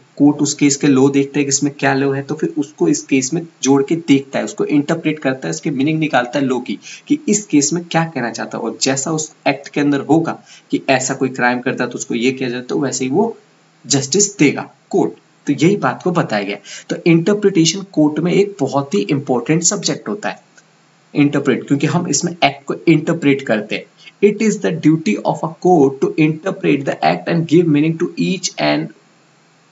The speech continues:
each word of the statute। तो ये कोर्ट की duty होती है कि जितना भी act या लॉ है उसको अच्छे से समझे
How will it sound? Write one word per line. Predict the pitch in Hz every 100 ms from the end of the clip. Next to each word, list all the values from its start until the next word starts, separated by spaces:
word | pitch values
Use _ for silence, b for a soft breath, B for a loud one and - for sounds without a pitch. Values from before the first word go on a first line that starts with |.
| _ -
each | 185 196 -
word | 143 139 139
of | 170
the | 170
statute। | - 190 147 - - _ -
तो | 160
ये | 175 -
कोर्ट | 180 196 202
की |
duty | 160 160 170
होती | 156 - 165
है | 165
कि | 180 156
जितना | 131 165
भी | 165 175 -
act | 147 -
या | 156 151
लॉ | 139 151
है | 135 135 - B B
उसको | - - - 139
अच्छे | 139 -
से | 175 175
समझे | - 131 135 208 196